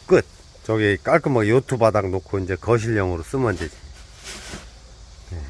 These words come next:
그렇게 쓰시는 분들이 요즘에 많아졌어. 여기 백 리터 냉장고, 전자레인지, 그리고 시트도 이렇게 좀 제껴지니까 좀 많이 불편한 게 개선이 되겠죠.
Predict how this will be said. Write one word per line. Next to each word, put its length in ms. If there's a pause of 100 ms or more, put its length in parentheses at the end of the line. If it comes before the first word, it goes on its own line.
(120)
그렇게 320
쓰시는 400
분들이 320
요즘에 320
많아졌어. 580 (1500)
여기 140
백 160
리터 260
냉장고, 720
전자레인지, 960 (120)
그리고 280
시트도 560
이렇게 260
좀 220
제껴지니까 800 (640)
좀 120
많이 220
불편한 480
게 80
개선이 420
되겠죠. 500